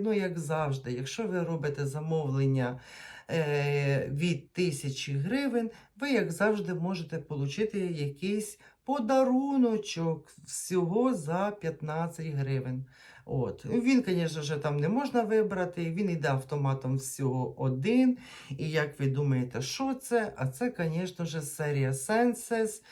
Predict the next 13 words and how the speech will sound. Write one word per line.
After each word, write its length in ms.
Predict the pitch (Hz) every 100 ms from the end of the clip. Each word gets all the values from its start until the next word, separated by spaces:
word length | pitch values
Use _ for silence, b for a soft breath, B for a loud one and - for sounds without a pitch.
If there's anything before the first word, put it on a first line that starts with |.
| B B B
Це 340 | - 269 262
йде 320 | 247 196 220 214
у 140 | 202
нас 380 | 196 196 190 -
ось 240 | 180 208
такий 360 | - 170 - 196
от 320 | 175 170 -
іменно 320 | 175 170 165
спрей 760 | 160 - - 175 175 190 202 202 _ _ _ _ _ _ - -
для 300 | 151 160 170
тіла 800 | 170 - 170 180 147 127 120 B B B B
сто 600 | - - - 214 170 139 104
мілілітрів. 1300 | 156 180 180 160 147 135 127 107 - 143 233 254 -